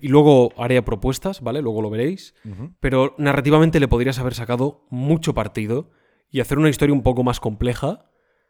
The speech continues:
Speaker 1: más rica y con más ambigüedad, porque tú estás incidiendo, y hay un plano dedicado a ello, estás incidiendo en que Indy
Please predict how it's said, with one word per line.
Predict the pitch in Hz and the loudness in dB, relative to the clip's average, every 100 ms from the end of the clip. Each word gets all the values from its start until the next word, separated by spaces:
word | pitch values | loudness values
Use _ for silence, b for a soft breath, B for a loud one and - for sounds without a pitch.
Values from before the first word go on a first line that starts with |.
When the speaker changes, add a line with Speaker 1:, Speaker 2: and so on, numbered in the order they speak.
| _ _ | _ _
Speaker 1:
más | 120 127 131 | -6 -4 -2
rica | 147 123 123 165 - _ _ _ | -4 -4 -4 -6 -12 _ _ _
y | 123 | -10
con | 117 113 | -6 -4
más | 123 | -2
ambigüedad, | 143 123 104 104 113 104 | -2 -2 -2 -2 -4 -4
porque | - - 107 104 _ _ _ _ _ _ _ _ | -10 -8 -8 -8 _ _ _ _ _ _ _ _
tú | - 170 | -2 0
estás | 165 165 151 | 0 -4 -4
incidiendo, | 139 131 139 135 110 160 _ _ _ _ | -6 -2 0 0 -2 -6 _ _ _ _
y | 113 | -6
hay | 117 | -4
un | 113 | -4
plano | 110 123 113 | 0 0 0
dedicado | 101 95 92 104 | -4 -6 -6 -4
a | 104 | -2
ello, | 110 104 110 - _ _ _ _ _ | -4 -4 -8 -10 _ _ _ _ _
estás | _ 156 190 | _ -4 -2
incidiendo | 180 127 139 175 | -2 0 2 2
en | |
que | 131 113 | 0 -4
Indy | 135 143 185 - | -2 -2 -4 -8